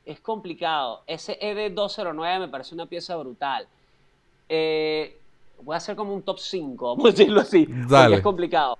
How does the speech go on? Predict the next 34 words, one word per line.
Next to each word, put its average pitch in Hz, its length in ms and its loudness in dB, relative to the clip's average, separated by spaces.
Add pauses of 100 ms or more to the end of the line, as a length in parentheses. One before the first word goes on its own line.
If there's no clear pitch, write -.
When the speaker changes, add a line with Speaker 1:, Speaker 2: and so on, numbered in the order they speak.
(120)
Speaker 2:
sea, 131 180 2
te 120 120 2
llevas 127 180 8
Speaker 1:
Eh, 147 40 10
Speaker 2:
una 151 100 6
Speaker 1:
el 135 60 0
Speaker 2:
cajita, 120 520 4
te - 160 -4
llevas 117 200 2
una 139 160 0
cajita. - 440 -4 (320)
Speaker 1:
Sí, 185 160 4
Speaker 2:
<laughs> 135 100 -4
No 147 160 2
una 147 140 2
Speaker 1:
con, 139 80 6
Speaker 2:
sola 151 160 6
Speaker 1:
con - 100 0
la 101 140 4
Speaker 2:
pieza. - 140 -4 (520)
Speaker 1:
caja, 151 200 0 (120)
la 175 100 -6
caja 208 220 2
y - 20 -2
los 196 140 0
gatos. 190 220 -4
Speaker 2:
<laughs> - 40 -20 (640)
Y 170 60 -2 (200)
los - 100 2
Speaker 1:
Eh, - 80 -2
Speaker 2:
gatos. - 260 -4
Speaker 1:
el, 180 140 -8
el 170 140 -8
DeLorean, 156 540 -6